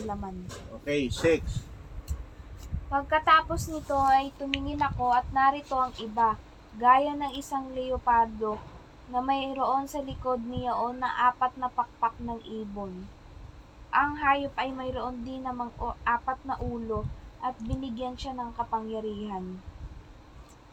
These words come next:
Speaker 2: Okay, so binasa mo na yung chapter seven, verse, ah,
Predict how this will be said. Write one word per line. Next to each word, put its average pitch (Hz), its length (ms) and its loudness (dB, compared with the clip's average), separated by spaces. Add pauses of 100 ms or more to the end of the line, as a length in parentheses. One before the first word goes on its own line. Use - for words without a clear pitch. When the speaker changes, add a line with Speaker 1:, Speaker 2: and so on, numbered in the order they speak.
(600)
Speaker 2:
Okay, 147 440 2
so 156 480 6 (240)
binasa 185 400 4
mo 180 140 0
na 185 120 2
yung 175 200 2
chapter 151 380 2
seven, 139 580 2 (840)
verse, - 640 4
ah, 117 800 4